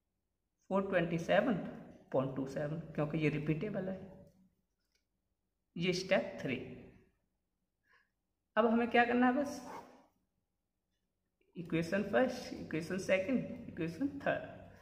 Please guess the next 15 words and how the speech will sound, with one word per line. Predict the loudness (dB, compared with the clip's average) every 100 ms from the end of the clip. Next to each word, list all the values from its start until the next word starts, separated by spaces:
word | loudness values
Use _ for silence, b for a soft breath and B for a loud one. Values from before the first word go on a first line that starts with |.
| b b 2
यानी | 4
सेकंड | 6 6 6 4
में | 4
से | 4 2 0 -10 -14 -18 -20 -2
थर्ड | 2 2
को | 4
घटा | 2 4 4
देना | 2 -2
है। | -8 -14 -20 -20 _ _ _ _ _ _ _ _ _
माइनस | 0 2 2 0 -4
माइनस, | -8 -8 -10 -14 -18 -20 -20 -20 _ _ _ 0
एक | 2 4
हज़ार | 8 10 10 8
में | 4
से | 2 2